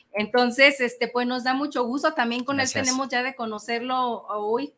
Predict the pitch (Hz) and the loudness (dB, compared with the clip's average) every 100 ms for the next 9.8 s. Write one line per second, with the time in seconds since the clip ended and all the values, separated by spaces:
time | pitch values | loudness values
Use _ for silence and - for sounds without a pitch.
0 | _ 202 214 226 254 247 233 240 247 254 | _ -2 -2 0 0 0 2 2 2 2
1 | 269 - 233 220 233 247 240 240 247 254 | 0 0 2 4 2 2 0 0 -4 -2
2 | 233 - 233 226 233 262 359 - _ _ | -4 -2 2 2 4 2 0 -4 _ _
3 | _ 202 214 214 208 208 208 196 - - | _ -6 -2 -2 -2 -4 -4 -4 -6 -2
4 | 208 202 202 196 180 - _ _ - 226 | 0 0 0 -2 -4 -10 _ _ -6 0
5 | 247 254 269 262 233 240 226 208 202 202 | 4 4 4 4 2 0 -2 -2 -4 -4
6 | 196 196 190 185 190 214 240 269 277 233 | -6 -6 -6 -4 2 6 8 10 8 8
7 | 233 220 240 - 277 277 226 226 262 262 | 4 4 -4 6 6 6 -2 -4 -6 -6
8 | 269 233 220 214 214 269 269 - 302 330 | -6 -6 -2 -2 4 4 4 2 4 4
9 | 349 349 330 320 320 320 277 | 2 0 0 0 0 2 2